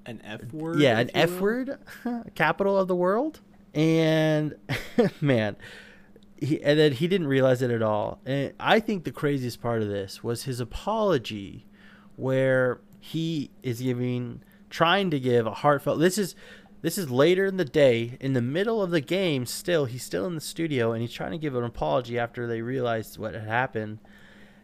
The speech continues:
Speaker 2: And, you know, he's trying to give a heartfelt, you know,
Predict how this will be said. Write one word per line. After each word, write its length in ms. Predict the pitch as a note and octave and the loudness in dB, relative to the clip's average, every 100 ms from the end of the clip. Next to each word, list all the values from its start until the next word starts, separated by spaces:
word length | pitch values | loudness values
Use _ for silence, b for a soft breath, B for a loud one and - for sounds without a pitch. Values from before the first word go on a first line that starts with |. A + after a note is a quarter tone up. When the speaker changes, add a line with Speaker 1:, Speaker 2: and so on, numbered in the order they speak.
| B - | B 0
Speaker 2:
And, 480 | D3+ D3+ D3 C#3+ - - - - - - - | 4 6 4 0 -8 -20 -20 -20 -20 -16 -6
you 140 | C#3+ | -2
know, 100 | B2 | -2
he's 140 | A#2 | -2
trying 240 | - D3+ F3+ | 2 2 2
to 60 | |
give 140 | F3+ E3+ | 0 -2
a 40 | |
heartfelt, 680 | D#3+ E3 D3+ D3+ C#3+ C#3 - - | 0 0 2 2 4 4 0 -6
you 120 | A#2+ | -6
know, 140 | A2 | -6